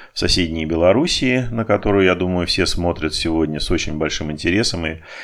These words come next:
и ваши материалы, которые частично за последнюю неделю были посвящены этой теме, тоже на сайте Росбалта вызвали большой интерес.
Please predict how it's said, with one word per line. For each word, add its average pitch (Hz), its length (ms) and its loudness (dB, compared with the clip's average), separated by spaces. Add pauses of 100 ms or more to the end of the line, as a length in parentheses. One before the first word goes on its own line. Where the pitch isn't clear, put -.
(140)
и 73 440 -4
ваши 85 400 4
материалы, 90 580 6
которые 78 640 2 (300)
частично 73 720 -4 (120)
за 90 200 4
последнюю 90 540 4
неделю 87 220 2
были 78 180 -2
посвящены - 500 -2
этой 80 220 -2
теме, 80 280 0
тоже 104 360 2 (340)
на 95 80 4
сайте 95 300 4
Росбалта 107 500 4
вызвали 107 300 4
большой 98 400 4
интерес. 90 440 4